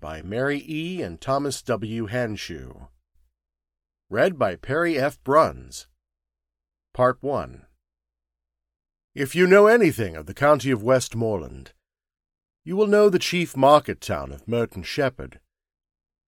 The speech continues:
And if you know Merton Sheppard, you will know there is only one important building in that town besides the massive town hall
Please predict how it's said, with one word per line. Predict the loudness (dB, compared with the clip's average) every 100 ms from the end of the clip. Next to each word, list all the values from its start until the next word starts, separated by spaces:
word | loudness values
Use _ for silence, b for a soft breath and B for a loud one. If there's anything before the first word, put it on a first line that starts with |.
| -16
And | -12
if | -10 -6
you | 2
know | 4 4
Merton | 4 2 0 -8
Sheppard, | -2 0 0 -4 -14 -16 _ _ _ _ _ _ _ _ _ -8
you | -2
will | 2
know | 4 4
there | 6 4
is | 4
only | 4 4 2
one | 4 4 4 -4
important | -10 -4 -4 -6 -10 -6
building | -4 -4 -8
in | -12
that | -14 -10
town | -8 -8 -8
besides | -6 0 2 2 0
the | -2
massive | 0 0 0 -4 -2
town | 2 2 2
hall | 0 -2 -2